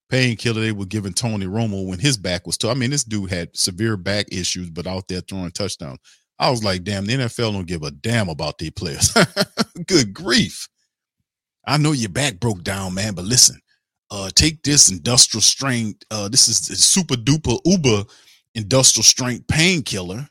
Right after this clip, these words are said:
We're gonna shoot this in your back. And then he gets out there, run around, and win a game, win us a game.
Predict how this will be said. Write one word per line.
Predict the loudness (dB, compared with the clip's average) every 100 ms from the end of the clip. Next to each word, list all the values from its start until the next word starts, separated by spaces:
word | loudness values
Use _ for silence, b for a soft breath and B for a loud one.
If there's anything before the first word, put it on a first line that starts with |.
| _
We're | -12
gonna | -8 -4
shoot | -2 -2 -2
this | 2 2
in | 2
your | -6
back. | -6 -8 -8 -14 _ _ _ _ _ -8
And | -4
then | -2 0
he | 0
gets | 2 2
out | 4 0
there, | -2 -2
run | 0 -2
around, | -2 -4 -4 -4 -4
and | -6 -4
win | -2
a | 0
game, | 0 -2 -2
win | 0
us | 0
a | 0
game. | -2 -2